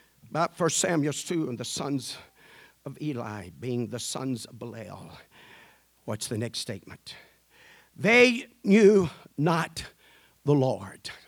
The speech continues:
They knew not the Lord. They was holding position as priest.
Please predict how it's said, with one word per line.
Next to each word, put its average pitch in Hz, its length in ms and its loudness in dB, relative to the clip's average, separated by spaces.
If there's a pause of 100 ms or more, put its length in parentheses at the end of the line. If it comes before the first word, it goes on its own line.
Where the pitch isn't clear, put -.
(2250)
They - 120 -16
knew 131 180 -8
not 123 180 -10
the - 80 -20
Lord. 78 440 -20 (720)
They 110 100 -10
was 107 120 -8
holding 131 240 -4
position 131 520 -2 (840)
as 123 140 -8
priest. - 560 0